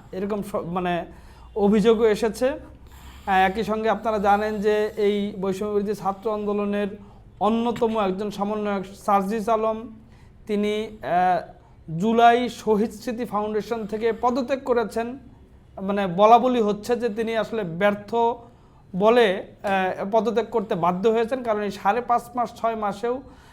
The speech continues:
আহ, তারা আহতদের সুচিকিৎসা দিতে পারেননি এবং যারা নিহত হয়েছে, শহীদ হয়েছে, তাদের, আহ, পরিবারের পুনর্বাসনের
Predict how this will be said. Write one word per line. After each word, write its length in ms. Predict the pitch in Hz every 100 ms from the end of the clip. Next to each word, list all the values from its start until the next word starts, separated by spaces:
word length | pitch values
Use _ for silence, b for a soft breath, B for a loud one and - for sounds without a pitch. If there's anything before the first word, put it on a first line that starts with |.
| B B
আহ, 260 | 208 196 190
তারা 460 | 196 202 208 214 - - - - -
আহতদের 640 | 196 233 294 294 254 294
সুচিকিৎসা 1080 | - - 285 285 277 240 240 - - 277 302 233
দিতে 220 | 233 311
পারেননি 560 | 277 254 262 285 349 - b b b b
এবং 360 | 247 247 254 247
যারা 200 | 240 226
নিহত 320 | 226 262 277
হয়েছে, 380 | 285 254 208 185
শহীদ 320 | 202 226 220
হয়েছে, 240 | 214 185 185
তাদের, 560 | 202 208 202 226 247 - B B B B
আহ, 260 | 220 208 202
পরিবারের 460 | 226 226 226 220 214
পুনর্বাসনের 760 | 226 247 233 196 202 226 226